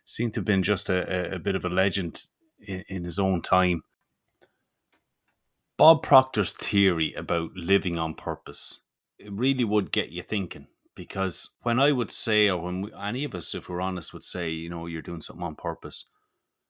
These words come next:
we would always mean it to mean intentionally. You know, "I'm living on purpose, I'm living intentionally, I'm changing on purpose, I'm changing intentionally."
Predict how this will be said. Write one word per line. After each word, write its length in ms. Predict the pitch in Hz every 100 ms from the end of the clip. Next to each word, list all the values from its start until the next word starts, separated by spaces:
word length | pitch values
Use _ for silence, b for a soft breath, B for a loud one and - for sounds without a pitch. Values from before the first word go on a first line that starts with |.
| _ _ _ -
we 160 | 135
would 160 | 143 147
always 420 | 123 104 90 85
mean 280 | 107 107 95
it 160 | 87 -
to 120 | 101
mean 380 | 95 92 82 - _ _ _ _ _ _
intentionally. 1000 | 104 95 - 117 123 113 - 80 71 - _ _ _ _ _ _ _ _
You 120 | 87
know, 180 | 85 80
"I'm 160 | 85
living 380 | 85 92 92 90
on 160 | 85 80
purpose, 360 | 92 87 - 78
I'm 100 | 78
living 240 | 80 82
intentionally, 580 | 82 - 87 - 76 73
I'm 120 | 87
changing 500 | - 85 85 82 82
on 120 | 80
purpose, 440 | - 87 - - 76
I'm 100 | 78
changing 460 | - 85 85 76
intentionally." 640 | 78 - 85 80 - -